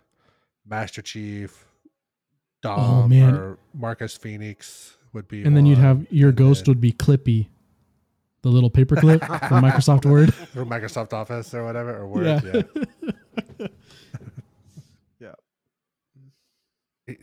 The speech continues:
Speaker 1: the, he,
Speaker 2: I'd
Speaker 1: he
Speaker 2: pay
Speaker 1: would
Speaker 2: money.
Speaker 1: be
Speaker 2: I would
Speaker 1: who,
Speaker 2: pay for that.
Speaker 1: he'd be who guided you through the, uh,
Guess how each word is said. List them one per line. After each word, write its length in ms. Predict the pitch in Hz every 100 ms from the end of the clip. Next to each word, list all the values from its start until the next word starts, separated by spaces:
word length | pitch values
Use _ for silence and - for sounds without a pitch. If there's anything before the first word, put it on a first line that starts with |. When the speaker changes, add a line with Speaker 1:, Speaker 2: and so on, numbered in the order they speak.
| 120 _
Speaker 1:
the, 100 | 127 123
he, 180 | 131
Speaker 2:
I'd 80 | 135
Speaker 1:
he 40 | 131
Speaker 2:
pay 140 | 135
Speaker 1:
would 80 | 127
Speaker 2:
money. 140 | 127 135
Speaker 1:
be 40 |
Speaker 2:
I 100 | 147
would 160 | 156 135
Speaker 1:
who, 60 |
Speaker 2:
pay 120 | 123
for 120 | 120 110
that. 220 | 104 107 _ _ _ _ _ _ _ _ -
Speaker 1:
he'd 120 | 135
be 140 | 135 120
who 180 | 120
guided 420 | 110 101 107 110 98
you 120 | 104
through 380 | - 101 104 104
the, 300 | 101 98 95
uh, 300 | 92 92